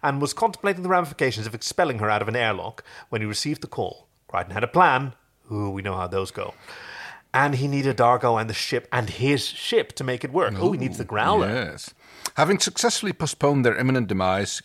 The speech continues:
Speaker 2: Chiana was not about to wait around until the pos-, uh, sorry, Chiana was not about to wait around on the possibility that
Speaker 1: Ah,
Speaker 2: the
Speaker 1: yeah.
Speaker 2: rescue party was on its way. Or at least she would have done something had the Xigal not foreseen this possibility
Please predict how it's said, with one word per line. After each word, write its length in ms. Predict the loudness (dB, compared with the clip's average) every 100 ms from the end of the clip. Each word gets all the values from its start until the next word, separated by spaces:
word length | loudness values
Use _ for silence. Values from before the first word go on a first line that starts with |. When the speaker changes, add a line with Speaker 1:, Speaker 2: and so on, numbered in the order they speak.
| -6
Speaker 2:
Chiana 340 | 4 4 6
was 200 | 2 0
not 180 | -2 -2
about 220 | 0 0
to 80 | 0
wait 280 | -2 -2 -2
around 460 | -2 0 2 0 -4
until 200 | -8 -6
the 80 | -8
pos-, 240 | -8 -8 -10 -8
uh, 180 | -6 -6
sorry, 260 | -2 -2 -4 -10 -14 _ -20 -12
Chiana 280 | 0 4 6
was 120 | 4
not 120 | 2 -2
about 220 | -4 -4
to 80 | -4
wait 320 | -2 0 0
around 380 | -2 -2 -2 -6 _ _ _ _ -20 -20 _ -4
on 180 | -2 -2
the 60 |
possibility 920 | -4 -4 -4 0 0 0 -2 -8 -8 -14 -16 -4
that 120 | -2
Speaker 1:
Ah, 40 |
Speaker 2:
the 60 | 0
Speaker 1:
yeah. 60 | 2
Speaker 2:
rescue 320 | 2 0 -6
party 340 | 0 0 0
was 120 | -4 -4
on 60 |
its 200 | -6 -6
way. 360 | -4 -4 -4 -14 _ -20 -20 0
Or 240 | 4 4
at 120 | 2 -2
least 140 | -2
she 100 | 0
would 140 | 0
have 140 | -4 0
done 200 | 0 0
something 520 | -6 -8 -10 -10 -10 -10
had 140 | -10
the 80 | -10
Xigal 600 | -4 2 2 2 0 2
not 180 | -2 -4
foreseen 460 | -8 -4 -2 -2
this 160 | -2 -2
possibility 680 | -4 -2 0 -2 -2 -6